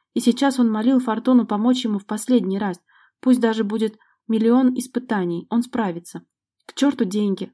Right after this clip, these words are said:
адреналин, бизнес, к черту все. Пусть она живет. Просто ходит по бренной земле и дышит. Где угодно. Даже не с ним, но живая. Этого хватит, чтобы не подохнуть от осознания, что не спас,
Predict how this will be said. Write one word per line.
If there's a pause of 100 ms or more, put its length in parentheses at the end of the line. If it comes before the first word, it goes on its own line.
адреналин,
бизнес, (180)
к
черту
все. (320)
Пусть
она
живет. (280)
Просто
ходит
по
бренной
земле
и
дышит. (360)
Где
угодно. (320)
Даже
не
с
ним,
но
живая. (640)
Этого
хватит,
чтобы
не
подохнуть
от
осознания,
что
не
спас,